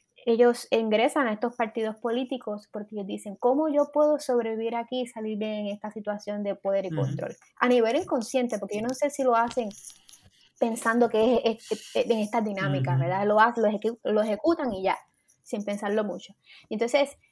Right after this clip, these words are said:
Speaker 1: tal vez involucrarse en el partido político es la única manera que ellos tienen para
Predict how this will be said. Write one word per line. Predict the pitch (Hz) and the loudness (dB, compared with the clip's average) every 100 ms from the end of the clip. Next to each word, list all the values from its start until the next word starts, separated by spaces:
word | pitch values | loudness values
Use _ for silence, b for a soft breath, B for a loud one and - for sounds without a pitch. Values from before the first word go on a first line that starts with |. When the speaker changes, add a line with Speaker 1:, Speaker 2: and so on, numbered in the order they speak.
| _ - | _ 2
Speaker 1:
tal | 226 240 | 4 6
vez | 269 320 - | 6 6 2
involucrarse | 247 220 214 214 208 262 | 0 2 2 2 -2 0
en | 254 | -2
el | 247 | 2
partido | 247 240 247 240 | 2 4 2 4
político | 254 294 302 262 214 214 | 2 2 -2 -4 -2 -2
es | 208 214 | -2 -2
la | 240 | 0
única | 254 254 | -2 0
manera | 254 254 254 | -2 0 0
que | 247 226 | 0 -2
ellos | 214 226 240 - | -2 -2 -4 -2
tienen | 285 262 247 | -2 0 -2
para | 208 202 196 | -2 -2 -4